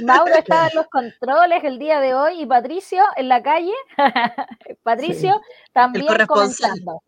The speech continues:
Speaker 3: <laughs> No, claro, nos hicimos el corresponsal en la sala, pero, pero muy bien, muchas gracias. Se, se aprecia mucho el, el tiempo que se, que se dan para hacer esto, por lo menos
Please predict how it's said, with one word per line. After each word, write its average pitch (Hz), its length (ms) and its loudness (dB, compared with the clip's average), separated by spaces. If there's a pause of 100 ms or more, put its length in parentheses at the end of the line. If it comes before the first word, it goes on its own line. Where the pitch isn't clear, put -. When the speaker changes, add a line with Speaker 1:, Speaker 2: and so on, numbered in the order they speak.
(160)
Speaker 3:
<laughs> - 1500 -8
No, 190 180 -4
claro, 175 240 2
nos 175 120 -2
hicimos 180 240 0
el 170 60 -2
corresponsal 180 500 -2
en 165 60 -2
la 165 60 -4
sala, 170 260 -2
pero, 160 340 -6 (220)
pero 180 160 -2
muy 208 180 2
bien, 208 160 0
muchas 185 300 0
gracias. 185 480 -4
Se, 160 220 -6
se - 140 -12
aprecia 165 360 -8
mucho 175 300 -8
el, 175 180 -8
el 165 160 -8
tiempo 180 320 -8
que 165 80 -10
se, 170 300 -6
que 170 100 -12
se 170 80 -6
dan 170 180 -4
para - 180 -8
hacer 165 180 -8
esto, 190 340 -8
por 170 80 -8
lo 156 100 -4
menos 170 280 -8